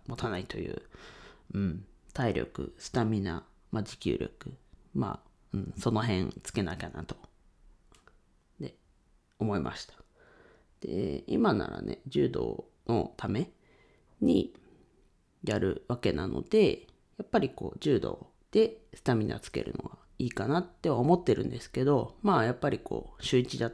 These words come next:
あ、週二だったり、こうやって一週間、今二回連続一週間空く形になるんですけど、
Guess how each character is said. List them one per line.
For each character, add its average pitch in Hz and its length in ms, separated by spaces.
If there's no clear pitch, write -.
あ、 110 220
週 127 280
二 151 280
だ 131 100
っ 127 100
た 123 120
り、 190 280
こ - 100
う - 20
や - 20
っ - 20
て 120 80
一 117 60
週 120 220
間、 - 300
今 117 200
二 131 160
回 143 220
連 139 180
続 123 200
一 123 60
週 123 140
間 113 220
空 - 140
く - 0
形 - 420
に 117 60
な 110 100
る - 120
ん - 60
で 127 100
す - 140
け - 120
ど、 226 320